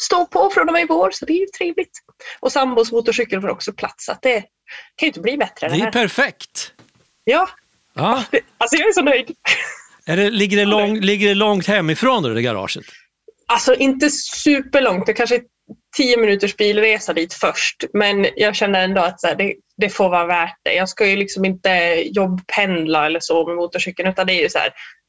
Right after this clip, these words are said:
Speaker 1: nu ska vi ut på tur idag. Mm. Då kan man liksom ta den där tio minuters bilresan först då. Eh, för det är det värt för att slippa det där trappsteget.
Speaker 2: Slippa baxa i, över en trappa i tio minuter.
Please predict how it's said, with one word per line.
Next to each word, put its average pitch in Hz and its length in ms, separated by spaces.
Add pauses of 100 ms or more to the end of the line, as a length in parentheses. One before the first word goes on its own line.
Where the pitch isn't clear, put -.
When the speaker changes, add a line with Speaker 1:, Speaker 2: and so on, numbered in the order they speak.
Speaker 1:
nu 294 140
ska - 180
vi 226 80
ut 220 120
på 190 100
tur 190 300
idag. 165 280 (220)
Mm. 160 180 (400)
Då 208 100
kan 202 160
man 170 120
liksom 175 480
ta 175 180
den 165 140
där 151 180 (200)
tio 170 160
minuters 165 340
bilresan 170 460
först - 320
då. 156 60 (800)
Eh, 180 320 (540)
för 208 80
det 185 220
är 175 100
det 175 180 (220)
värt 175 260
för 196 100
att 202 60
slippa 190 260
det 170 60
där 175 80
trappsteget. - 720
Speaker 2:
Slippa - 300
baxa 156 480
i, 156 60
över 165 220
en 156 100
trappa 170 420
i 202 40
tio 135 220
minuter. 104 480